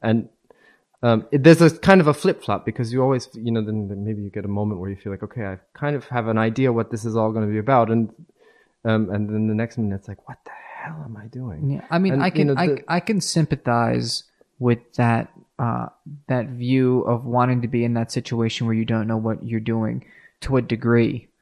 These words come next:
Speaker 1: Mm-hmm.
Speaker 2: I think, I, you know, I think the problem I'm having getting my brain around what you're saying, there, there's still,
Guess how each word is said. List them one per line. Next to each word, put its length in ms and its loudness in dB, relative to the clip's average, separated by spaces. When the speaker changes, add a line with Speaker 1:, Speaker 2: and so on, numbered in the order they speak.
Speaker 1:
Mm-hmm. 240 4
Speaker 2:
I 80 4
think, 300 0
I, 200 -2
you 80 -2
know, 280 -4
I 120 0
think 300 -2
the 80 0
problem 520 0
I'm 180 0
having 580 -2
getting 240 4
my 180 4
brain 400 4
around 300 0
what 140 -2
you're 100 -4
saying, 580 -2
there, 300 -2
there's 280 2
still, 480 -2